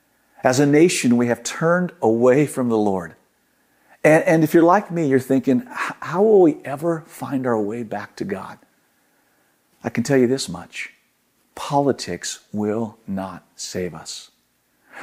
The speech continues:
Putting another justice on the Supreme Court won't heal our land. When all is said and done, our greatest need is not political. Please hear this.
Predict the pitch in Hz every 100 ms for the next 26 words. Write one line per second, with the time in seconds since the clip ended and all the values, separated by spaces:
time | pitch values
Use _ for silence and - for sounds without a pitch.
0 | - 196 240 202 185 175 120 127 156 -
1 | 180 160 - - 139 143 131 123 - 151
2 | 151 151 - 131 151 - - _ - 117
3 | 131 - - 156 156 117 - 95 95 95
4 | 92 82 _ _ _ _ _ _ _ _
5 | - - - 131 - 143 175 190 170 -
6 | - 143 135 120 98 87 - _ _ _
7 | _ _ _ - 123 107 123 143 156 165
8 | - 123 123 120 107 110 117 143 - -
9 | 147 135 123 95 - _ _ - 339 -
10 | 349 320 - - -